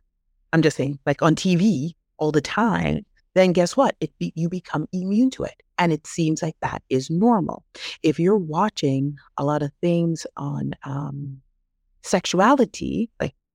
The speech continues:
sexual stuff, it becomes, like, normal to you, right? Uh, but if you're engrossed in,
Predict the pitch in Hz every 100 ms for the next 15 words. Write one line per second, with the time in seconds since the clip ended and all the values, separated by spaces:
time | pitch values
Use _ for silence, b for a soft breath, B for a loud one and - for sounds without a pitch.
0 | _ _ - - - 170 - 143 - 143
1 | 214 _ _ _ _ _ b _ 214 180
2 | 196 - - 165 156 165 165 - _ -
3 | 175 - _ _ 170 202 269 240 160 -
4 | - - _ - 139 208 294 - B B
5 | - 170 143 170 - _ 160 180 226 254
6 | - 233 233 220 220 _ - 208 180 170
7 | 226 262 240 - - - 170 160 156 156